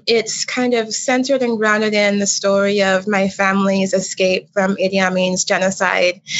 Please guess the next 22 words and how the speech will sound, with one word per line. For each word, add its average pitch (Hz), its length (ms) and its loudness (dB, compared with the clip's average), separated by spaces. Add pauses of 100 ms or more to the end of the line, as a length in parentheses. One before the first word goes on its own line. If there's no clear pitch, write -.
(220)
in 208 160 2
nineteen 185 340 0
seventy-six 190 800 0
and 180 300 2
coming 185 360 0
to 196 140 0
America 180 480 0
and 175 340 0
kind 180 220 0
of 170 100 -2
dealing 185 360 2
with 170 340 0
and 185 100 -6
trying 180 200 0
to 180 60 2
understand 180 500 0
what 180 260 0
America 180 500 2
is 175 260 2
in 180 100 -8
terms 175 300 -2
of 180 180 2